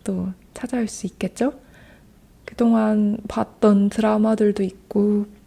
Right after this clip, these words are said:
좀 재미있는 뭐 영화 같은 것도 중간중간에 봤었고 그래서 네, 좋은 음악도 많았고요.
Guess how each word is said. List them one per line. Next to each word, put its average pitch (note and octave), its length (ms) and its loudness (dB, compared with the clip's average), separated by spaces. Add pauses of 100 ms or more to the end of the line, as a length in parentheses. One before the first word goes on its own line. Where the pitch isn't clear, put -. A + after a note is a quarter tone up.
(960)
좀 G3+ 160 2
재미있는 A#3 880 6 (420)
뭐 A3 120 4
영화 A3 300 6
같은 A3+ 360 2
것도 G#3 640 0 (640)
중간중간에 G#3+ 840 2
봤었고 G3+ 580 -6
그래서 G3+ 580 -2 (880)
네, G3+ 340 -2 (680)
좋은 C4+ 280 6
음악도 A3+ 400 4
많았고요. F3+ 640 -2